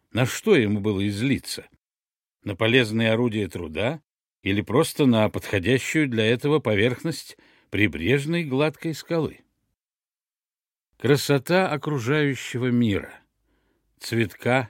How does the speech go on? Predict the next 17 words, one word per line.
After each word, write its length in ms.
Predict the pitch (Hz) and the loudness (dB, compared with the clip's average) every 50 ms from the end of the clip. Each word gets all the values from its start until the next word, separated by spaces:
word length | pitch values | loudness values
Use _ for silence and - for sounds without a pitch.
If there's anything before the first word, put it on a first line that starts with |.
| _ | _
и 120 | - 107 95 | -10 -10 -6
полета 440 | - 95 92 87 85 80 - 82 76 | -4 -4 -4 -2 -4 -6 -6 -8 -8
ласточки, 720 | 76 87 110 113 - - - - - - - - 92 - _ _ _ _ _ _ _ _ _ _ _ | -6 -6 -8 -8 -10 -14 -16 -16 -18 -18 -16 -16 -16 -16 _ _ _ _ _ _ _ _ _ _ _
туманного 600 | - 110 117 131 135 139 139 135 135 131 135 143 | -2 2 2 4 4 6 4 4 4 4 2 2
озера 480 | - 139 147 151 117 101 104 90 80 | 2 2 0 0 0 -2 -4 -4 -4
и 180 | 76 - - 101 | -8 -8 -8 -6
звезды, 600 | 92 76 78 76 76 71 71 78 95 110 110 - _ _ _ _ _ _ _ _ _ _ _ _ _ _ | -6 -6 -6 -8 -10 -10 -10 -8 -8 -8 -8 -10 _ _ _ _ _ _ _ _ _ _ _ _ _ _
восходящего 640 | _ 117 117 - 147 151 151 185 165 139 - 175 165 160 | _ -2 0 4 4 4 6 4 2 2 0 0 0 0
солнца 600 | - - - 170 185 175 165 - - - 104 82 | -2 0 2 2 4 4 2 0 -4 -8 -8 -10
и 200 | 73 - - 92 | -8 -8 -10 -10
пчелиного 600 | - - - - 110 107 117 110 104 92 87 76 | -10 -8 -6 -4 -2 0 0 0 0 -2 -4 -6
сота, 540 | - - - 123 147 135 - - 120 - - _ _ _ _ _ _ _ _ | -6 -6 -4 -2 -4 -2 -4 -6 -8 -8 -10 _ _ _ _ _ _ _ _
дремучего 640 | - - 104 117 131 135 135 127 - - 120 113 117 | -6 0 2 4 6 6 4 2 2 0 0 0 0
дерева 560 | 101 92 117 120 117 110 113 110 110 98 - - _ _ | 0 2 2 2 4 4 2 0 0 -2 -4 -8 _ _
и 100 | _ 107 | _ -6
женского 500 | 95 82 98 104 90 - - - - 82 | -4 -2 -2 -2 -2 -4 -8 -10 -10 -10
лица. 540 | 76 73 71 - - - - 104 117 117 107 | -8 -10 -12 -14 -16 -10 -6 -6 -4 -4 -6